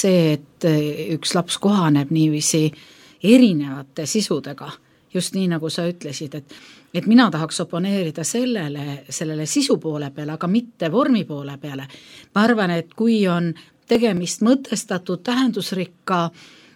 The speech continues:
ja probleemile orienteeritud, eesmärgipärase süsteemi omavad, laia pilti omava nagu, mm, õppimise päevaga,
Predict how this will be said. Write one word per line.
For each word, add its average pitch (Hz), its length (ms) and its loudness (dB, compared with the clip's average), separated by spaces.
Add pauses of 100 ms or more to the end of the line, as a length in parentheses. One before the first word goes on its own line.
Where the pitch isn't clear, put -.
(160)
ja 170 360 2
probleemile 208 640 4
orienteeritud, 180 800 0
eesmärgipärase 185 1300 0 (760)
süsteemi 220 760 6
omavad, 190 500 0
laia 190 280 2
pilti 190 360 -4
omava 175 420 0
nagu, 165 360 -2 (380)
mm, 156 440 0
õppimise 180 420 0
päevaga, 202 540 0